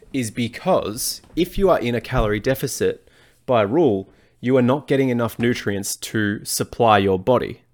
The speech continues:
That's why weight loss occurs, because you are not getting enough nutrients in, but hopefully you're getting that sort of fine line between not consuming enough calories so that you can burn fat, but consuming enough calories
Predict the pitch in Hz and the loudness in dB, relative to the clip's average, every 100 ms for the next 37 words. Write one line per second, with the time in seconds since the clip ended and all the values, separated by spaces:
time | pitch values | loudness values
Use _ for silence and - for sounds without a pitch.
0 | - 107 - 107 98 95 98 98 95 - | -6 -4 -2 -2 -2 -2 -2 -4 -4 -8
1 | 98 127 104 87 - - 92 98 101 95 | -4 0 2 0 -6 -6 -2 0 0 -2
2 | 104 101 101 98 - 98 90 95 92 - | 0 0 0 0 0 -4 -4 -6 -6 -6
3 | - 175 170 151 - - - - - 123 | -2 0 0 -4 -12 -20 -8 -6 -2 2
4 | 127 - 120 110 107 98 104 101 98 95 | 2 2 0 0 0 2 2 2 -2 -6
5 | _ - 98 - - - 120 104 92 - | _ 0 0 0 -8 -6 -2 -2 -2 -10
6 | - 123 123 123 117 110 113 107 98 - | -4 0 2 0 0 0 -2 -2 -6 -8
7 | 107 101 101 104 _ _ - _ _ _ | -6 -4 -6 -8 _ _ -20 _ _ _
8 | _ _ _ _ - 117 123 - - 143 | _ _ _ _ -6 0 0 0 -4 -4
9 | - 127 127 123 113 - 113 107 110 110 | 0 0 2 0 -2 -4 -2 0 2 0
10 | 98 - - - 107 101 104 101 104 - | -2 -10 -10 -4 -2 0 -4 -4 -4 0
11 | 101 101 98 - 104 - _ _ - 104 | 2 2 0 -2 -4 -4 _ _ -4 -4
12 | - 113 98 - 190 233 156 107 95 90 | -4 -6 -6 -2 0 2 2 2 0 -2
13 | - 92 87 92 131 - - | -2 0 0 0 -2 -6 -12